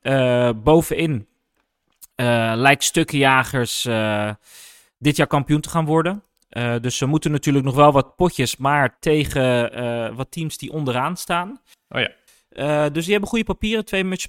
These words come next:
Speaker 1: matchpunten los. Eh, er was wel een hele verrassende uitslag, eh, in één B. Eh,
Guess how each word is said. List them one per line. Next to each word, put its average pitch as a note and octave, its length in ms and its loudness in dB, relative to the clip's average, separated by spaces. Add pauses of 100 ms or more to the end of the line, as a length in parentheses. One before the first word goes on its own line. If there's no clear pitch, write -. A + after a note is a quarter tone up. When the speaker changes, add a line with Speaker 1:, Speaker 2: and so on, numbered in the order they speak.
Speaker 1:
matchpunten D#3+ 680 -4
los. D#3 540 -4 (320)
Eh, E3+ 340 0
er E3 80 2
was G3 160 0
wel A#3+ 180 2
een A3+ 180 0
hele A3 420 0
verrassende G#3+ 460 -6
uitslag, E3 580 -4
eh, C3+ 280 -2
in C3+ 140 -6
één B2+ 260 -2
B. G#2 60 -2 (760)
Eh, A#2 180 -2